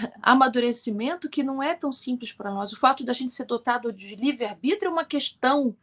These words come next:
fortíssima pra gente. Porque o grau de livre-arbítrio que a gente tem tá totalmente imbricado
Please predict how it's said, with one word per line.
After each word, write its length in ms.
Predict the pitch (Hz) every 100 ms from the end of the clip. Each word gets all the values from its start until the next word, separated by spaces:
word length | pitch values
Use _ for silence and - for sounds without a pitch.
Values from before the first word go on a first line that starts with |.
| _ _
fortíssima 1000 | - - 277 320 349 - 285 349 - 202
pra 160 | 185 190
gente. 360 | 185 196 196 - _ _ _ _ _
Porque 400 | 226 - 262 233 -
o 100 | 214
grau 380 | 247 254 381
de 100 | 370
livre-arbítrio 480 | 294 247 247 220 220
que 60 | 233
a 40 |
gente 260 | 226 233 -
tem 300 | 254 302 349
tá 120 | 262
totalmente 1080 | 254 359 427 403 311 269 254 247 - 220 -
imbricado 960 | - 240 214 208 - 269 320 302 233 196